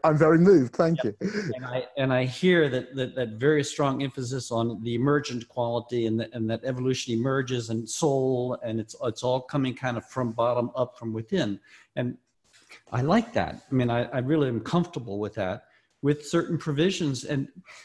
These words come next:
Speaker 2: here's the, the, here's what I have to deal with experientially that, that qualifies that. And we can let go of the up-down kind of stuff because I kinda, what I,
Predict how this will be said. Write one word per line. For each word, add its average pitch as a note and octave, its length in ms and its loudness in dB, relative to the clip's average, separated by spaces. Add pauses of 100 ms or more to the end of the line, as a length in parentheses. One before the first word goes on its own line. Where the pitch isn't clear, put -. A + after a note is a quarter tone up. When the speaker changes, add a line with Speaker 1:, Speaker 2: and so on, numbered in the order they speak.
(140)
Speaker 2:
here's A3 320 2
the, D3+ 140 -2
the, C#3 340 -10 (380)
here's E3 260 2
what D3+ 140 0
I D3+ 80 -2
have D#3 180 2
to - 80 -8
deal C#3+ 240 2
with C#3 240 0
experientially C3+ 920 -2
that, A#2+ 120 -4 (160)
that C3 160 -4 (220)
qualifies C#3+ 640 -2
that. G2 220 -4 (1120)
And D3+ 80 4
we G#3 100 4
can G3+ 200 4
let E3+ 180 2
go D#3+ 160 4
of C3+ 100 0
the C3 120 0
up-down C3 640 0
kind B2+ 240 -2
of A2+ 80 -6
stuff - 300 -2
because A#2 200 -6
I B2 120 2
kinda, D#3 360 -2 (3000)
what D3+ 260 2
I, D3 160 4